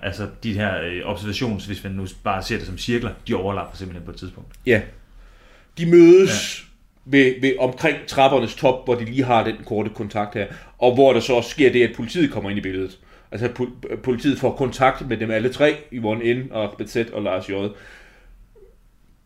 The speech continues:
Speaker 2: De er det sted, hvor de siger, de er, og de får hurtigt fortalt,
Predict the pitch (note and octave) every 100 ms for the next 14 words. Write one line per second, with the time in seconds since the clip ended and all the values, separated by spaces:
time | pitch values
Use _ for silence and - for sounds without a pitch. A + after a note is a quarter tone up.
0 | _ _ - D3 D#3+ D3 D#3+ - D3 C#3
1 | - C#3+ D3 C#3+ A#2+ A#2 - D3+ D3+ C#3+
2 | - - C3 B2 B2+ C3+ B2 A2+ G#2 A2
3 | - - A#2+ - B2 A2+ C3+ C#3 A#2+ G#2+
4 | - _ - - B2+ D3+ C3 -